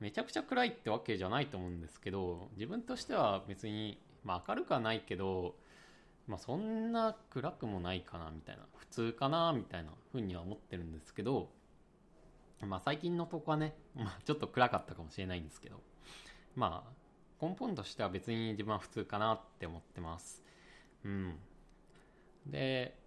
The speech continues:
まあ、人生長いんでね、まあ、長いかわからないですけど、多分長いんで、まあ、明るい人間になれるように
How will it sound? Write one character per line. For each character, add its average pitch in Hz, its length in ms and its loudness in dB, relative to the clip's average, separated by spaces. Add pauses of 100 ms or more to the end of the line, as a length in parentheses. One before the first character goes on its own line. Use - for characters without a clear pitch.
(680)
ま 117 160 4
あ、 90 80 4
人 123 200 2
生 151 160 -2
長 90 220 0
い 135 40 2
ん 156 100 0
で 127 80 0
ね、 92 240 -2 (220)
ま 95 160 0
あ、 90 40 0
長 98 200 2
い 156 60 0
か 95 120 2
わ 85 100 0
か - 120 4
ら 127 80 8
な 120 100 2
い 87 80 -4
で 85 80 -10
す - 100 -16
け 95 120 -4
ど、 87 220 -4 (140)
多 131 80 0
分 104 180 0
長 92 200 2
い 120 60 2
ん 82 160 -2
で、 82 220 -4 (1400)
ま 101 100 2
あ、 95 100 0
明 123 100 8
る 123 100 4
い 127 60 4
人 127 200 2
間 131 200 2
に 131 260 2
な 110 100 0
れ 123 140 2
る 120 80 2
よ 95 120 2
う 87 40 0
に - 140 -6